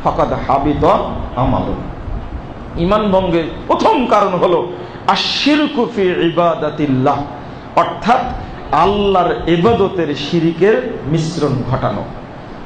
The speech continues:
শিরিক দুই প্রকার, আপনারা বুঝেছেন কে জানেন না, বাচ্চারা গুলো বলেছে, শিরকে আকবার আর শিরকে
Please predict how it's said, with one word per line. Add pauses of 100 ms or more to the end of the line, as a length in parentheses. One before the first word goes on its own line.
(120)
শিরিক
দুই
প্রকার,
আপনারা
বুঝেছেন
কে
জানেন
না,
বাচ্চারা
গুলো
বলেছে, (1400)
শিরকে (100)
আকবার (320)
আর
শিরকে